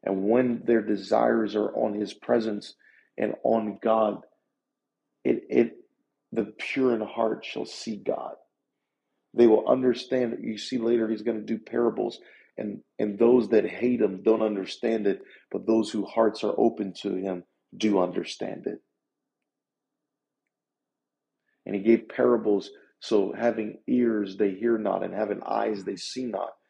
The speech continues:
because it's people's heart that determines what lens that they, how they see the world,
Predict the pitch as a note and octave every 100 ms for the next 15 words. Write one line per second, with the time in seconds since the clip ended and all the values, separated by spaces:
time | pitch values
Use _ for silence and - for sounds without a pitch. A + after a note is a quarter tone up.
0 | _ _ _ - - A#2 C#3 G#2+ - -
1 | C#3 - A#2 - - B2 A#2+ A2 - -
2 | G#2 - A#2+ A2+ G#2 F#2+ G#2 A2 G#2+ G#2
3 | A2 G#2+ F#2 - - G#2 G2+ F#2+ - _
4 | _ _ _ _ _ - A2+ G#2+ F#2 -
5 | - B2+ - - F#2+ F#2 F#2+ -